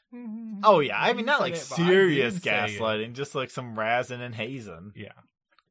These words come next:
Speaker 2: We have, like, a, like, a little standoff, but also we get another scene of Tao walking in the desert, and people wanna assassinate him.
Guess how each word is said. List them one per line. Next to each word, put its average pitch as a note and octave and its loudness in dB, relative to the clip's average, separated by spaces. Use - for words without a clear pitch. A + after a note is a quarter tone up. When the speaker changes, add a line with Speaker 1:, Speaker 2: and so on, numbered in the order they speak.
Speaker 2:
We B2+ -6
have, A#2+ 0
like, A#2+ -4
a, B2 -6
like, A#2+ -6
a C3 -8
little C3+ -4
standoff, B2 -2
but A#2+ -4
also C3 0
we A#2+ -10
get C#3 0
another C#3 -2
scene C#3 -8
of A#2+ -6
Tao C3 2
walking B2+ 0
in B2 -8
the A#2+ -8
desert, A#2+ -2
and A2+ -8
people D#3+ -4
wanna D#3+ 2
assassinate A#2+ -4
him. F#2+ -6